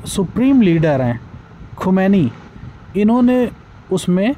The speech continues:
हिजबुल्लाह, हमास और हूती के जो टॉप लोग हैं, लीडर हैं, उनको बुलाया, उनके साथ मीटिंग करी और उसमें एक उन्होंने बात बोली कि हमें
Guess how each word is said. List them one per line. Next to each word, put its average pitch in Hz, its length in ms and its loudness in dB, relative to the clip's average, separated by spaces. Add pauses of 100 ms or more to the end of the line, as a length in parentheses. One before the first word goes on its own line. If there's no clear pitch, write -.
(160)
हिजबुल्लाह, 170 800 0 (1000)
हमास 170 520 -2 (240)
और 190 140 0
हूती 165 480 0 (220)
के 226 100 2
जो 226 260 0 (640)
टॉप 208 280 -2
लोग 190 340 0
हैं, 180 180 -2 (680)
लीडर 170 420 2
हैं, 202 240 -2
उनको 190 300 0
बुलाया, 127 460 -2 (460)
उनके 190 280 0
साथ 214 320 -4
मीटिंग 170 360 0
करी 131 260 0 (600)
और 240 200 0
उसमें 240 460 0
एक 240 320 -2
उन्होंने 196 440 0
बात 165 340 0
बोली 165 380 0 (360)
कि 220 120 0
हमें 196 460 0